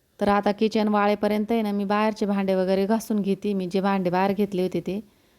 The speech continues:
एवढा पसारा मी पाठीमागं ठेवला आहे, पाठीमागं आम-, म्हणजे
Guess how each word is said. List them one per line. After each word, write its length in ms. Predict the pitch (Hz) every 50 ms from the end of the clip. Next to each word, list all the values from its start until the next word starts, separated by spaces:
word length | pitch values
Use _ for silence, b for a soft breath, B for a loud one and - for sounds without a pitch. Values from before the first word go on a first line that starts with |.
| b b b b b b b b _ _ _ _ _ _ _ _ _ _ _ _ -
एवढा 280 | - 185 208 220 220 220
पसारा 380 | 214 220 226 233 247 226 220 202 -
मी 100 | 202 202
पाठीमागं 580 | 196 - 196 208 - 247 214 208 196 196 202
ठेवला 340 | 220 - 240 226 214 208 196
आहे, 120 | 185 190 196
पाठीमागं 540 | 196 208 208 208 233 208 202 208 208 202
आम-, 200 | 202 196 190 196 - b b b b b b b b -
म्हणजे 240 | 202 202 196 202